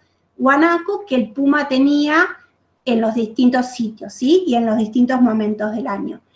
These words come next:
Y en cuanto al ganado, hicimos lo mismo, o sea, la, los tres sitios,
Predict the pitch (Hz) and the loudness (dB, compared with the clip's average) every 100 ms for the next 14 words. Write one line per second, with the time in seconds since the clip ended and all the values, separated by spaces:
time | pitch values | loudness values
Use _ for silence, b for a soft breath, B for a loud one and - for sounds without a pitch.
0 | b b b 285 339 330 359 349 370 370 | b b b 4 6 6 6 6 6 6
1 | 349 349 349 403 427 403 392 415 415 - | 8 6 6 4 4 4 2 0 -6 -16
2 | - 208 - 254 254 277 349 403 330 262 | -6 -6 0 0 2 4 4 6 4 4
3 | 285 415 - _ _ _ - 240 233 226 | 0 0 -4 _ _ _ -14 -6 -2 -2
4 | 220 b b - 214 240 - 214 - 240 | -4 b b -8 -6 -6 -8 -8 -8 -6
5 | 262 - 330 320 - 339 359 | -6 2 4 4 4 4 4